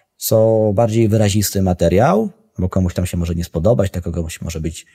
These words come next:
nieprzydatny, kogoś może gdzieś tam w jakimś delikatnym stopniu urazić i tak dalej. Temperowanie tego materiału, bo ktoś może mieć inne zdanie i ktoś może uznać, że to jest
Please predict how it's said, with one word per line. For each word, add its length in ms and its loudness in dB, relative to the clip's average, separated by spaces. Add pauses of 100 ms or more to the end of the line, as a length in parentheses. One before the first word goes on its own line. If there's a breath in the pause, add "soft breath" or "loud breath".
(220 soft breath)
nieprzydatny, 1000 0
kogoś 280 -8
może 380 -6
gdzieś 160 -10
tam 140 -4
w 20 -4
jakimś 260 -6
delikatnym 480 -4
stopniu 320 -6
urazić 500 -2
i 40 -12
tak 160 -2
dalej. 380 -2 (380 loud breath)
Temperowanie 800 2
tego 240 2
materiału, 540 2
bo 120 2
ktoś 420 -2
może 240 2
mieć 180 -2
inne 320 0
zdanie 480 0
i 120 0
ktoś 360 -2
może 220 0
uznać, 480 0 (400 loud breath)
że 680 0
to 200 2
jest 460 -2